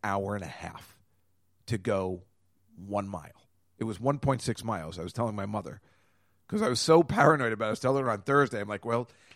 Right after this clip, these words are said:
let me set up the, uh, thing. It's one point six miles, and it's, it says it's gonna take me an hour and twenty minutes." Oh, my God. If that doesn't wanna make you leave the city, then what doesn't? But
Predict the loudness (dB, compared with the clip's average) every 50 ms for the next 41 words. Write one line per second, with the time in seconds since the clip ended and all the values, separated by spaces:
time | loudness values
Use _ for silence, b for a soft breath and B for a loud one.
0 | b b b -2 -2 0 -4 -6 0 4 4 6 6 4 2 0 -4 -2 -2 0
1 | 2 0 0 0 2 4 4 4 4 2 -4 0 0 0 0 2 0 0 0 0
2 | 0 -4 -4 -4 -2 -2 0 2 2 2 2 0 -2 -4 -6 -6 -6 -2 -2 0
3 | 0 0 -4 -8 -4 0 0 0 0 -2 -6 -2 -2 -2 0 0 -2 -2 -2 -2
4 | -4 -4 0 2 4 6 6 6 4 2 0 4 4 4 4 4 -2 -4 -6 -8
5 | -8 -12 -12 -16 -18 -18 -18 B B B B B B B B B _ _ 2 4
6 | 4 4 6 6 6 6 6 6 6 8 10 12 12 10 8 4 4 4 4 4
7 | 4 2 0 4 6 6 6 6 6 2 2 2 2 2 2 2 2 0 -2 0
8 | 0 0 0 0 0 -2 -4 -2 -2 -2 -2 2 2 0 0 0 -6 -2 6 6
9 | 6 6 6 2